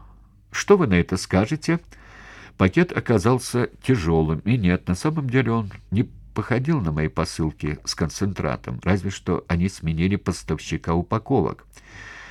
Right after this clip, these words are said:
«Великолепно», — сказал я, поскольку был слишком оглушен обезболивающими препаратами, чтобы сделать более воодушевленное замечание. «Давайте сюда.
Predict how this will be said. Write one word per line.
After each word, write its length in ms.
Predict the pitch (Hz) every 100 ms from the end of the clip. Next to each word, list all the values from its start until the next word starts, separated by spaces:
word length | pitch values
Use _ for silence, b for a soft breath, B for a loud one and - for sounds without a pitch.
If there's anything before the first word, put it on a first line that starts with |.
| B B -
«Великолепно», — 640 | 156 156 143 92 80 - 85
сказал 400 | - 78 82 82
я, 140 | 127
поскольку 520 | - 85 - 90 87
был 140 | 80 90
слишком 520 | 76 90 - 92 87
оглушен 640 | 92 80 92 - 127 104 -
обезболивающими 1120 | 85 78 71 69 98 113 101 98 - 92 90
препаратами, 720 | - 135 92 87 69 - 71
чтобы 320 | 67 - 67 67
сделать 440 | 73 90 87 -
более 340 | 71 78 80
воодушевленное 840 | 78 82 - - 95 78 69 67 64
замечание. 720 | 58 71 85 - 53 50 50 - -
«Давайте 380 | 160 156 95 -
сюда. 320 | - 76 67